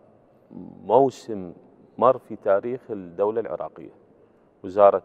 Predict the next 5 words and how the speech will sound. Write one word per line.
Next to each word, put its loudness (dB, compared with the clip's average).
الموارد -8
المائية -10
لأول -6
مرة -6
تسجل -12